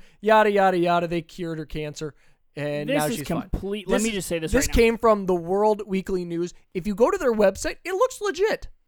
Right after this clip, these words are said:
Speaker 2: Yeah, it actually does.
Speaker 1: It
Speaker 2: And
Speaker 1: looks
Speaker 2: then,
Speaker 1: like U S A
Speaker 2: but
Speaker 1: Today
Speaker 2: the
Speaker 1: or
Speaker 2: thing is,
Speaker 1: something.
Speaker 2: the thing is, every, okay, if you look, I, I, 'cause I actually Googled her name right away.
Speaker 1: I did too.
Speaker 2: Yep. And
Speaker 1: I did too.
Speaker 2: every single illegitimate website out there has the exact same article.
Speaker 1: It does.
Speaker 2: Like,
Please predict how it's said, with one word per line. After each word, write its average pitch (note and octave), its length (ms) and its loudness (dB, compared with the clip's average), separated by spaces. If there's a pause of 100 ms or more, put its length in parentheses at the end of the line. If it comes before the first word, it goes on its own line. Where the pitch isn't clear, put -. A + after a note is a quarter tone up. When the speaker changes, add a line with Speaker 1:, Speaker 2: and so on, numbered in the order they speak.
Speaker 2:
Yeah, D4 180 0
it C4 80 6
actually D4 280 -2
does. C#4 200 -8
Speaker 1:
It F4+ 60 -4
Speaker 2:
And F#4 80 0
Speaker 1:
looks C#4+ 140 6
Speaker 2:
then, - 80 2
Speaker 1:
like E4 120 -4
U E4 140 6
S E4 120 2
A D#4 120 0
Speaker 2:
but B3 80 -2
Speaker 1:
Today B3+ 160 8
Speaker 2:
the A#3+ 60 8
Speaker 1:
or G#3+ 40 0
Speaker 2:
thing D4+ 160 2
is, C4 140 0
Speaker 1:
something. D3 160 -8
Speaker 2:
the A3+ 80 4
thing C4 220 2
is, A3+ 140 -2 (160)
every, G3 480 -4
okay, F#3+ 180 2
if E3+ 180 -4
you B3+ 140 -2
look, G3+ 280 0
I, E3 180 -4
I, E3+ 140 0
'cause D#3+ 160 -6
I A#3 120 0
actually G3 180 -4
Googled D#3 320 -6
her D3+ 80 -8
name D3+ 200 -10
right - 160 -20
away. - 140 -20 (180)
Speaker 1:
I A#3+ 120 8
did A#3+ 100 2
too. A3+ 240 -4
Speaker 2:
Yep. G3+ 180 4 (220)
And A#3 140 2
Speaker 1:
I A3+ 80 6
did A#3 140 0
too. G#3+ 80 6
Speaker 2:
every C#4 480 2
single C4+ 680 -4 (880)
illegitimate A3+ 680 0
website F3 680 -2
out G3 300 -2
there D#3 260 -12 (180)
has A3+ 340 -2 (140)
the E4+ 140 0
exact F4 360 -4
same E4+ 140 -2
article. E4 380 -4
Speaker 1:
It - 80 6
does. F4+ 320 4
Speaker 2:
Like, B3 200 -2